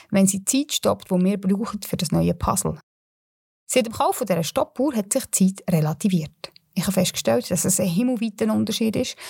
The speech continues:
zwischen den zwei Minuten und zehn Sekunden, wo man auf der Post wartet, bis man an der Reihe ist, und den zwei Minuten und zehn Sekunden, wo man am Abend auf der Terrasse mit den Liebsten verbringt. Aber nicht nur die Minuten. Das ganze Jahr, dunkt mir länger, sie kürzer.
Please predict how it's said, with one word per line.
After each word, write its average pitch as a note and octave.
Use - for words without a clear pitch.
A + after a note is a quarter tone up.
zwischen G3+
den G#3+
zwei G3
Minuten G3
und G3
zehn F#3+
Sekunden, F#3+
wo F#3
man F3+
auf E3+
der F3+
Post F#3+
wartet, F3
bis -
man F3
an D#3
der E3+
Reihe G#3
ist, -
und E4+
den G4+
zwei A3+
Minuten A3
und A3
zehn A3+
Sekunden, A#3
wo A#3
man A3+
am G#3
Abend E3+
auf A#3
der -
Terrasse D#3+
mit C4
den F4+
Liebsten F#3+
verbringt. E3+
Aber G3
nicht G3
nur G3+
die F#3+
Minuten. F#3
Das -
ganze F3+
Jahr, A3+
dunkt F#3+
mir F#3+
länger, F#3
sie G#3
kürzer. F#3+